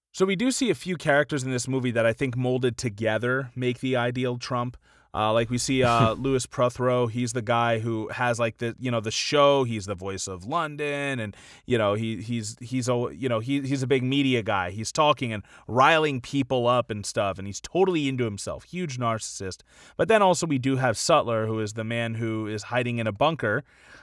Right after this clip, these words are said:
Speaker 1: uh, <laughs> and, and keeping, you know, keeping all the good stuff for himself and making all the rules as, as he goes along. So, you know, the two of them together, I think they kinda kinda make that,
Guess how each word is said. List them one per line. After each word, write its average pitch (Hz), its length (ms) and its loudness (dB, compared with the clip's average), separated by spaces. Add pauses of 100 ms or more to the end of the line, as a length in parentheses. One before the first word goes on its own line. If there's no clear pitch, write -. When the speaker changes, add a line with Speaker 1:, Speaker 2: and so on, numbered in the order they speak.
Speaker 1:
uh, 113 340 4
<laughs> - 80 -8
and, 120 420 0 (120)
and 120 280 -8
keeping, 120 880 -2
you 135 140 -6
know, 120 100 -2
keeping 127 320 -4
all 117 120 0
the 113 80 -6
good 117 180 -4
stuff 117 240 0
for 120 140 -4
himself 143 500 4
and 107 180 -4
making 120 320 -2
all 110 140 2
the 101 120 -8
rules 104 560 -2 (380)
as, 107 380 0
as 113 300 -2
he 110 100 -4
goes 110 280 0
along. 98 500 -2 (140)
So, 123 420 -2
you 131 120 -6
know, 117 120 -2
the 107 100 -6
two 190 260 2
of 165 60 4
them 110 360 2 (440)
together, 120 380 0
I 110 80 0
think 117 180 -10
they 98 120 -6
kinda 101 340 -8 (480)
kinda 113 220 2
make 107 220 -4
that, 101 280 0